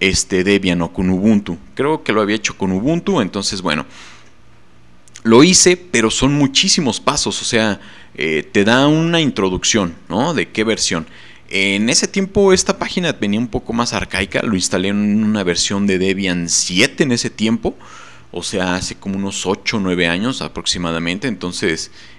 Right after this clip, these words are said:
ya verán ustedes ahí todo, todo ese show, ¿no? Em, <clears throat>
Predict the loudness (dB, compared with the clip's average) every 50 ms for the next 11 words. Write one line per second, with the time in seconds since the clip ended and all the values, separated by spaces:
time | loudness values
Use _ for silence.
0 | -20 -20 -6 -2 0 2 2 4 2 2 2 0 0 -2 -2 -2 0 0 0 0
1 | 0 -2 -2 -4 -4 -4 -4 -2 -2 0 2 2 2 2 0 -2 -6 -16 -20 -20
2 | -20 -20 -4 0 2 2 4 2 2 0 -2 -2 -2 -2 -2 -2 -4 -8 -8 -4
3 | -4 -4 -4 -4 -8 -16 -20 -20 -18 -6 0 2 4 4 4 4 4 4 2 2
4 | 2 0 0 -2 -4 -10 -18 -20 -20 -20 -20 -20 -20 -20 -6 -4 -4 -2 -2 -2
5 | -2 -2 -4 -6 -10